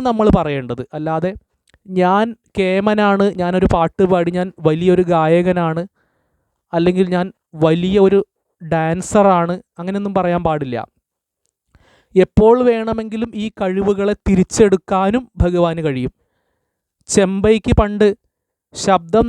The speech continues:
നഷ്ടപ്പെട്ട കഥ, കർണാടക സംഗീതജ്ഞനായിട്ടുള്ള ചെമ്പൈ ഭാഗവതർക്ക് ശബ്ദം നഷ്ടപ്പെട്ടിട്ട് അദ്ദേഹം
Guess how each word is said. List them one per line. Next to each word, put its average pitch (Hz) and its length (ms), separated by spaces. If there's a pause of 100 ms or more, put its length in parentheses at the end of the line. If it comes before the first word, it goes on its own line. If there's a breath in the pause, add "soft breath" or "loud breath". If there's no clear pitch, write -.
നഷ്ടപ്പെട്ട - 560 (420)
കഥ, 165 200 (360)
കർണാടക 180 480 (120)
സംഗീതജ്ഞനായിട്ടുള്ള 196 880
ചെമ്പൈ 170 360 (920)
ഭാഗവതർക്ക് 180 680 (220)
ശബ്ദം 165 360 (120)
നഷ്ടപ്പെട്ടിട്ട് - 720
അദ്ദേഹം 165 300